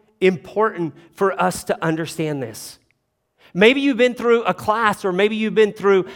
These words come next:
a school session where somebody taught you to pray the Acts model of prayer. Anyone ever heard of the Acts model of prayer? Okay,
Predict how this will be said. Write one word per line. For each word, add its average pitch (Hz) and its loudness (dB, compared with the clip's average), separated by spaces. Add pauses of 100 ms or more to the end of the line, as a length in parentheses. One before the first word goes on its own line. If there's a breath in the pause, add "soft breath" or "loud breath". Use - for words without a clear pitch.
a 180 4
school 214 -6
session 190 -6
where 185 0
somebody 196 -2
taught - -2
you 208 -6
to 180 -2
pray 185 2
the 190 -8
Acts 170 -4
model 147 2
of 139 -2
prayer. 143 2
Anyone 190 -2
ever 202 0
heard 196 -2
of 185 -6
the 190 -12
Acts 170 -6
model 185 2
of 185 -6
prayer? 190 4 (220 loud breath)
Okay, 185 2